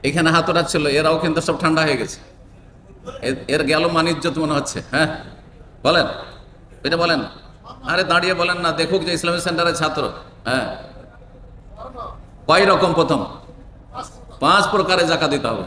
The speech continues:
হ্যাঁ, স্বর্ণে জাকাত দিতে হবে, গোল্ড, রৌপ্য, রূপা বা, হ্যাঁ, চাঁদি, রূপা, চাঁদি, হ্যাঁ, ব্যবসায় সামগ্রী,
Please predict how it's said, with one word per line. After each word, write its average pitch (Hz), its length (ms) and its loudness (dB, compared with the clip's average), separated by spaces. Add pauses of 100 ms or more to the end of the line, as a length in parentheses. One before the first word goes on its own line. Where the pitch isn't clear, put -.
(720)
হ্যাঁ, 123 140 0 (920)
স্বর্ণে 190 420 6
জাকাত 185 240 4
দিতে 175 140 2
হবে, 170 180 4
গোল্ড, 175 200 6 (1800)
রৌপ্য, 202 260 4 (180)
রূপা 190 280 4 (200)
বা, 165 120 2 (680)
হ্যাঁ, 165 140 2 (100)
চাঁদি, 175 260 2 (600)
রূপা, 170 260 2
চাঁদি, 165 300 -2 (100)
হ্যাঁ, 143 200 -2 (1700)
ব্যবসায় 175 440 2
সামগ্রী, 156 380 -2